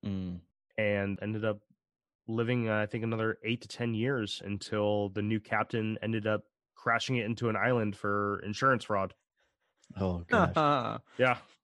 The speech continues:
Speaker 2: dead
Speaker 1: Yeah.
Speaker 2: serious. So, the
Speaker 1: That's funny.
Speaker 2: nobody wanted that shit. But that's it. Now, that story, I mean, it was kinda interesting. I enjoyed reading about it. Uh, I found many,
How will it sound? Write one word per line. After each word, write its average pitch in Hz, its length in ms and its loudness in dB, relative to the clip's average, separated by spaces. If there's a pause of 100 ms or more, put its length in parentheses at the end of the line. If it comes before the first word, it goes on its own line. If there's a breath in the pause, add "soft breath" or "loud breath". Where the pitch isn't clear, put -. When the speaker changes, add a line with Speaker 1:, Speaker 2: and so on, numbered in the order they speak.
(180)
Speaker 2:
dead 123 80 2
Speaker 1:
Yeah. 120 40 2
Speaker 2:
serious. 113 440 2 (640)
So, 131 260 0
the 123 220 2
Speaker 1:
That's 117 180 -4
funny. 98 280 0 (200)
Speaker 2:
nobody 139 280 2
wanted 131 260 2
that 113 160 0
shit. 95 200 -6 (1040 soft breath)
But 151 80 0
that's 180 180 4
it. 131 220 4 (180)
Now, 143 420 4 (300)
that 165 200 4
story, 175 540 2
I 143 40 -2
mean, 160 160 2
it 170 60 6
was 175 400 4
kinda 151 160 0
interesting. 143 580 0
I 120 100 4
enjoyed 123 380 4
reading 120 300 4
about 127 280 4
it. 127 180 0 (240)
Uh, 98 60 -2
I 101 260 4
found 110 320 0
many, 123 420 2